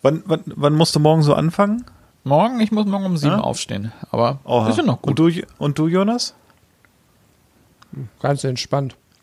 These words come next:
Speaker 1: Ist geil, ne? Ganz entspannt. Hast du Gleitzeit oder wie ist das bei dir?
Speaker 3: Nö, aber ich f-, aktuell fange ich um neun, halb zehn an.
Speaker 1: Ah, das ist ja, das ist ja richtig entspannt.
Speaker 2: Ja, ich normal auch.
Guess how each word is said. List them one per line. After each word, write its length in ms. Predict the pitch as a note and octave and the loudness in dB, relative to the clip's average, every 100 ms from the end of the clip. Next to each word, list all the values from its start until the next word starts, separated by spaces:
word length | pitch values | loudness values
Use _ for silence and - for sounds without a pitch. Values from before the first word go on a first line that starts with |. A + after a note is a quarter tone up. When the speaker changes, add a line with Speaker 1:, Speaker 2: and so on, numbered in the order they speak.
| _ _ - | _ _ -8
Speaker 1:
Ist 240 | A2 - | -4 -2
geil, 260 | C#3 A#2+ A2+ | 2 2 2
ne? 260 | C3+ F#3+ E3+ _ _ _ | 2 0 -4 _ _ _
Ganz 260 | C3+ C#3+ C#3+ | -2 -2 -2
entspannt. 400 | B2+ C3 B2 - _ - _ | -4 -4 -4 -6 _ -20 _
Hast 180 | C#3 - | 0 0
du 60 | A#2+ | 0
Gleitzeit 580 | A2 A#2 - A#3+ B3 D3 | 2 2 2 0 0 2
oder 200 | C3+ A#2 | 0 0
wie 60 | |
ist 140 | A#2 A#2 | -2 -6
das 120 | G#2+ | -4
bei 120 | A2+ | -4
dir? 240 | G#2+ G#2+ A2 _ _ _ _ _ _ _ _ - | -2 -4 -6 _ _ _ _ _ _ _ _ -12
Speaker 3:
Nö, 340 | A#2 A#2+ C3+ | -8 -2 0
aber 180 | C3+ C3 | 0 0
ich 60 | |
f-, 260 | - - - _ - D3 | -6 -14 -20 _ -18 -14
aktuell 480 | C#3+ - B2+ G2+ | -14 -8 -4 -4
fange 280 | C3+ E3+ E3+ | 0 0 2
ich 120 | D3 | 0
um 360 | D#3+ D3 D3 C#3+ - _ _ _ _ | -2 0 0 -4 -8 _ _ _ _
neun, 380 | C3+ C3+ D3 C#3+ | 0 2 4 4
halb 180 | C#3 - | 2 2
zehn 220 | D3 C#3 | 0 0
an. 200 | C#3+ D#3 - - | 0 -4 -10 -14
Speaker 1:
Ah, 380 | G#2+ G#2 G#2 - | -8 -6 -2 -4
das 120 | G#2 | -6
ist 200 | G#2 - | -6 -2
ja, 460 | E3+ D#3 C3 A#2+ A2+ _ _ _ _ _ | 2 2 2 0 -6 _ _ _ _ _
das 140 | A#2+ | -4
ist 20 | - | 0
ja 60 | |
richtig 240 | B2+ C#3 A#2+ | 0 0 -2
entspannt. 400 | A#2 - A2+ G#2+ | -4 -2 -2 -2
Speaker 2:
Ja, 160 | B2 | -2
ich 100 | D#3+ F#3 | -2 -2
normal 280 | F3 F3 | 0 0
auch. 280 | D#3+ C#3 C#3 | 0 -2 -4